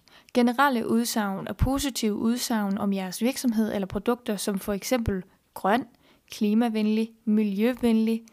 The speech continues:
bæredygtig med mere." Og hvis I bruger sådan udsagn i markedsføringen, uden samtidig at oplyse, hvorfor virksomheden eller produkterne for eksempelvis er klima- eller miljøvenlige, så skal I altså kunne dokumentere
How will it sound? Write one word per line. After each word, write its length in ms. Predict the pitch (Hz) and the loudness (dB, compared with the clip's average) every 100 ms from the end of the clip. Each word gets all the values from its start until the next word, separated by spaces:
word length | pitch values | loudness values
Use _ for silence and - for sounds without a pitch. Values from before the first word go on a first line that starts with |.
| _ _ - | _ _ -4
bæredygtig 840 | 202 208 233 226 214 - - 190 - - | -2 0 0 -2 -6 -6 -4 -4 -4 -4
med 140 | 202 | 0
mere." 460 | 190 190 202 220 208 - _ _ _ _ _ _ _ _ _ _ _ _ - | 0 0 0 0 -2 -10 _ _ _ _ _ _ _ _ _ _ _ _ -4
Og 160 | 220 | -2
hvis 360 | 208 233 226 - - | 0 -2 -2 -6 -4
I 100 | 277 - | -4 0
bruger 380 | 240 254 277 262 | 0 2 0 -4
sådan 580 | - - 233 233 208 220 | -8 -2 -2 0 -2 -2
udsagn 520 | 262 277 294 240 220 | -4 -2 -2 -2 -2
i 80 | 202 | -2
markedsføringen, 840 | 202 269 294 - 262 254 247 233 | 0 0 0 -4 -2 0 -2 0
uden 260 | 233 277 277 | 0 0 0
samtidig 580 | - 220 226 233 208 | 0 0 0 -2 -4
at 80 | 190 | -2
oplyse, 560 | - 254 233 226 220 196 _ | -2 0 0 -2 -4 -10 _
hvorfor 440 | 214 196 254 277 240 | -8 -2 0 0 -2
virksomheden 720 | 196 226 226 208 180 202 196 | 0 -2 -2 -4 -2 -4 -4
eller 180 | 208 202 | -4 -4
produkterne 600 | 208 208 208 214 214 190 | -4 -2 -2 -2 -4 -6
for 140 | 175 208 | -6 -8
eksempelvis 720 | 196 254 233 208 214 202 - | -2 0 2 0 0 -2 -4
er 120 | 214 202 | -8 -8
klima- 480 | - 233 247 262 - | -4 -2 0 0 -2
eller 200 | 196 190 | -4 -2
miljøvenlige, 920 | 190 196 247 277 247 226 233 220 202 _ _ _ _ _ - | -2 0 0 0 0 0 0 -4 -6 _ _ _ _ _ -8
så 180 | - 285 | -2 -2
skal 200 | - 240 | 0 0
I 20 | |
altså 200 | 214 226 | 0 -2
kunne 180 | - 208 | -2 0
dokumentere 720 | 208 202 214 208 302 277 | 0 0 0 0 0 0